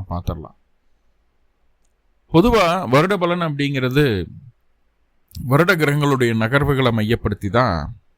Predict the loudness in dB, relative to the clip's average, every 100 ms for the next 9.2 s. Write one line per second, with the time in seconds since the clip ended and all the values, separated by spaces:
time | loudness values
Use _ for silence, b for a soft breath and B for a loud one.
0 | _ _ _ _ _ -12 -8 -8 -6 -6
1 | -6 -8 -8 -10 -10 _ _ _ _ _
2 | _ -6 -4 2 0 0 -2 -2 0 -2
3 | -4 -2 0 0 -2 -6 -12 _ _ -8
4 | -2 0 0 -2 -6 _ _ -6 2 2
5 | 2 -2 -2 -2 -2 -4 -4 -4 -4 -4
6 | -4 -4 -4 -2 -4 -2 -4 -4 -8 -10
7 | -8 -6 -2 0 0 0 0 0 -2 -2
8 | -2 -2 -4 -4 -6 -6 -4 -2 0 0
9 | -2 -2